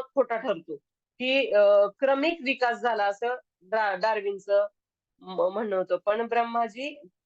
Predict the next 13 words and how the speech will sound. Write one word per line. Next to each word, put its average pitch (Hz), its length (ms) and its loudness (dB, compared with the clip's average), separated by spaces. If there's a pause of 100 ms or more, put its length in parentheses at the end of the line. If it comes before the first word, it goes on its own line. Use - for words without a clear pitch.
(160)
कर्म-, 262 340 0
अ, 180 240 2 (220)
क-, - 120 -8 (240)
ब्रह्माजी 240 440 0
आपल्याला 262 460 0 (400)
कर्मानुसार 277 880 2 (220)
शरीर 220 420 0
देतात. 185 280 -2 (880)
अ, 190 500 2
त्यामुळे 269 280 -2
आपल्याला 294 320 0
दिसतं 294 300 -2
बघा, 202 280 0